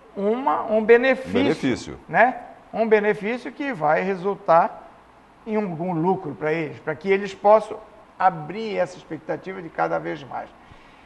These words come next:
Speaker 1: E na Universidade Aberta da Terceira Idade do Amazonas, nós sempre treinamos, junto com o sesc, o sesi, o senac, é, idosos. Eu treinei, eu não,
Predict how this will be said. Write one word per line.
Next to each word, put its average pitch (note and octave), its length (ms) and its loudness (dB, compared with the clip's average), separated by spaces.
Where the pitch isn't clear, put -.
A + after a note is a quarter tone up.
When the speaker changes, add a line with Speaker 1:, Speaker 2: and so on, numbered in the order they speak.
Speaker 1:
E G3+ 360 0
na G#3+ 140 6
Universidade A3 520 4
Aberta F3+ 240 8
da F3 80 4
Terceira E3+ 340 -4
Idade E3+ 280 10
do D#3 60 2
Amazonas, D#3 760 4
nós F#3+ 220 4
sempre G#3+ 560 -4
treinamos, F#3+ 680 2
junto G3+ 440 0
com F3+ 200 -6
o D#3 40 -8
sesc, E3+ 480 0
o D3+ 80 -8
sesi, D#3 460 -2
o C#3+ 40 -12
senac, D#3 600 0
é, D#3 380 2
idosos. F#3 720 0
Eu G#3+ 180 6
treinei, G3+ 580 0
eu G#3 160 6
não, D3 240 0